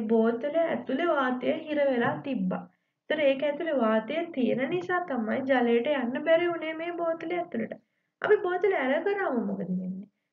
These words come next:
මේ බෝතලය ඇතුළේ තිබ්බ වායුත් බුබුලු විදිහට පිට වෙලා ගිහිල්ලා ඇතුළේ හිස් වුණා. වාතය අයින් වුණා. වාතය අයින් වෙච්ච නිසා අර ජල බඳුනේ තියෙන ජලය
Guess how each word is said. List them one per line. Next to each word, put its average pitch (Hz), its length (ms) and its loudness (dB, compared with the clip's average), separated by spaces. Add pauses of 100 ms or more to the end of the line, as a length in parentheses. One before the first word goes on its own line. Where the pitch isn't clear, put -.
මේ 226 100 -2
බෝතලය 214 440 0
ඇතුළේ 214 400 0
තිබ්බ 214 300 -2
වායුත් 202 580 2 (260)
බුබුලු 240 380 4
විදිහට 339 440 0
පිට 247 220 -2
වෙලා 247 360 4
ගිහිල්ලා 190 600 4 (380)
ඇතුළේ 302 420 0
හිස් 370 240 0
වුණා. 233 300 2 (120)
වාතය 196 420 0
අයින් 339 320 4
වුණා. 226 300 -2
වාතය 247 420 0
අයින් 254 280 0
වෙච්ච 403 300 0
නිසා 202 500 -4 (400)
අර 220 200 2
ජල 381 320 4
බඳුනේ 214 500 0
තියෙන 190 360 -4
ජලය 180 320 2